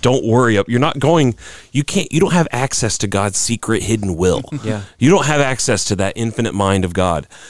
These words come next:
Speaker 1: All you know is what he's told you in the book, where he's placed you in this world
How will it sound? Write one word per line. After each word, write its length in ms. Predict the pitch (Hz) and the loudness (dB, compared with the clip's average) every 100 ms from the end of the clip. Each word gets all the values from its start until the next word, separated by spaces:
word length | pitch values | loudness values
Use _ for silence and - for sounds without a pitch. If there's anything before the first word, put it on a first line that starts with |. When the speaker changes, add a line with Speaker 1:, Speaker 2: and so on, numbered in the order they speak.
| - | -10
Speaker 1:
All 220 | - 120 | -2 2
you 160 | 151 180 | 2 2
know 320 | 151 117 110 | 2 2 0
is 160 | 101 95 | -2 -6
what 100 | 95 | -6
he's 120 | 90 | -6
told 240 | 101 120 | -2 0
you 60 | 135 | 0
in 60 | 143 | 0
the 80 | |
book, 300 | 120 98 101 - | 2 2 0 -4
where 260 | 92 90 | -8 -4
he's 160 | 98 110 | -2 -2
placed 320 | 123 120 - | 0 0 2
you 80 | 139 | 2
in 80 | 131 | 2
this 200 | 131 - | 2 0
world 400 | 98 92 90 | 0 2 0